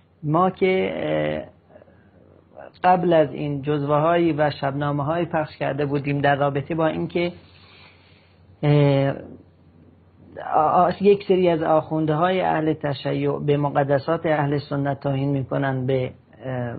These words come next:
و مورد تمسخر قرارشون می‌دن. بعد، اه، من رو دستگیر کردن تقریباً چند روز قبل از سفر آقای خامنه‌ای به سنندج.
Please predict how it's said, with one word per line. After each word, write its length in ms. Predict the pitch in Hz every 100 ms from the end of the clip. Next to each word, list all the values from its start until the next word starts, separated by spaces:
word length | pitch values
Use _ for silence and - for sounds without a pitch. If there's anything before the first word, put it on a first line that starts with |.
| 131
و 320 | 139 135 139 - - - 143
مورد 380 | 135 135 139
تمسخر 540 | 135 135 131 127 - 147
قرارشون 640 | 147 147 143 135 127 139
می‌دن. 400 | 135 127 127 127 - _ _ _ _ _ _ -
بعد، 320 | 147 165 165
اه، 380 | 160 147 147 139
من 280 | 147 151 160
رو 100 | 165
دستگیر 460 | 160 151 - 180 170
کردن 400 | 165 160 175 175
تقریباً 520 | 160 143 151 160 170
چند 300 | - 170 180
روز 200 | 160 165
قبل 220 | 175 156
از 120 | 139
سفر 580 | - 131 - 135 131 131 123
آقای 320 | 127 131 131
خامنه‌ای 460 | 135 127 127 127
به 100 | 123
سنندج. 460 | 123 123 120 117